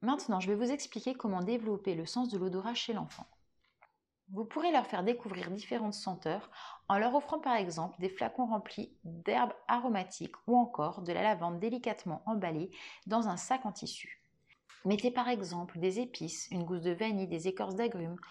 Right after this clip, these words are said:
ou encore des grains de café à l'intérieur d'un pot à épices. Faites-leur sentir le parfum des fleurs quand vous allez vous promener en forêt. Faites-leur remarquer les différents parfums que nous offre la nature, comme l'odeur de la pluie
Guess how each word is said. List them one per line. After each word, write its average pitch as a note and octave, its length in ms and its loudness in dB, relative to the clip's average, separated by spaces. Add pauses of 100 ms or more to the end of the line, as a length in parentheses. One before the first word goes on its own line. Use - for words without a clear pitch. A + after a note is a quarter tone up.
(220)
ou F#3+ 100 2
encore G3 240 4
des F#3 120 2
grains A3+ 260 0
de A#3 40 0
café A3 400 -2
à F3+ 120 0
l'intérieur F3+ 480 -4
d'un D#3+ 200 -6 (100)
pot - 100 -2
à - 60 -2
épices. - 480 -10 (1080)
Faites-leur F#4 340 4
sentir B3+ 460 2
le A3 120 6
parfum G#3+ 340 2
des B3 120 2
fleurs A3 380 -2
quand G3 120 0
vous F#3 120 -2
allez G3 160 2
vous G#3 120 0
promener G3+ 540 0
en G3+ 100 -2
forêt. G#3 400 -4 (520)
Faites-leur G#3+ 580 0
remarquer G#3+ 480 0
les F#3 120 4
différents G3 560 -4 (160)
parfums G#3 520 -2
que G3+ 80 0
nous F#3 280 0
offre G3 340 -4
la E3+ 140 0
nature, G3 580 -4
comme F3 200 -4
l'odeur E3+ 260 0
de F3 80 2
la A3 140 2
pluie E3+ 360 -8